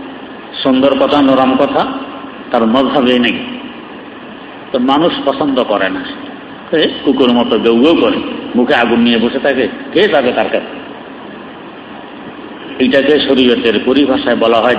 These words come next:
জাজবারা, এটা পছন্দনীয় নয়। যাদের এত বেশি গোসা, এরা সীমা লঙ্ঘন করে গোসার কারণে। দিনে পাঁচবার বউ দেয় তালাক,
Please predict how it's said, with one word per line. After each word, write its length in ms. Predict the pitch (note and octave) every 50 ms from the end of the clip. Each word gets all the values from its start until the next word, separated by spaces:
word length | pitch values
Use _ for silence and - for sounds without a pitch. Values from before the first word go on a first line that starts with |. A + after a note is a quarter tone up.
| G#2 -
জাজবারা, 600 | B2 A#2+ - - - A#2 A#2 A2+ B2 B2 - - - - - - - - - - - - - - - - - - - -
এটা 200 | - - - - - -
পছন্দনীয় 720 | C3+ B2+ - - F3 D3+ B2+ A#2+ A#2 A2 A2 G#2+ G#2 F#2+
নয়। 260 | F2+ F2+ F2+ F2 - - - - - - - - - - - - - - - - - - - - - - - - - - - - - - -
যাদের 320 | - C#3 C#3+ C#3+ E3+ F#3
এত 200 | E3 D3+ D3 D3
বেশি 320 | D3 C3+ D#3 C#3+ - - D#3
গোসা, 360 | C3+ C#3+ C#3+ D3 - D3 E3+ - - - - - - - - - - - - - - - - - - - - - - - - - - - -
এরা 200 | B2+ C#3 D3+ D3 - -
সীমা 220 | - F3+ F3+ F3 E3+
লঙ্ঘন 420 | D#3+ D#3 D#3 D3+ C3 E3 D#3+ D3+
করে 220 | C3+ D3 C#3 C3+ C3
গোসার 380 | B2+ C#3+ C#3 C#3 C#3 E3 D#3+
কারণে। 300 | C#3 C3 A2+ G#2+ G#2 G2+ - - - - - - - - - - - - - - - - - - - - A2+
দিনে 240 | C#3+ D3+ D3+ D3
পাঁচবার 420 | C3+ C3+ C#3+ C#3 B2 B2+ C3+ B2 A#2
বউ 220 | G#2 A2 C3 B2+
দেয় 140 | A#2+ B2 A#2+
তালাক, 380 | B2 B2 A#2+ A#2+ A#2 - -